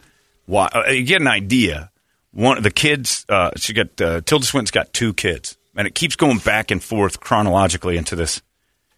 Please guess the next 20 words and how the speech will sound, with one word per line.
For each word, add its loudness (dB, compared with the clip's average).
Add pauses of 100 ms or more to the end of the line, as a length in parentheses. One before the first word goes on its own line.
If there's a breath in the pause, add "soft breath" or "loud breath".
(200)
like, 0
she's 4
alone, 4
and -2
then -2
there's 0
memories 2
of -4
her 0
with -6
the -14
family, 0
but -6
she's -4
walking 0
down 2
the -2
street, 0
and -18
she -10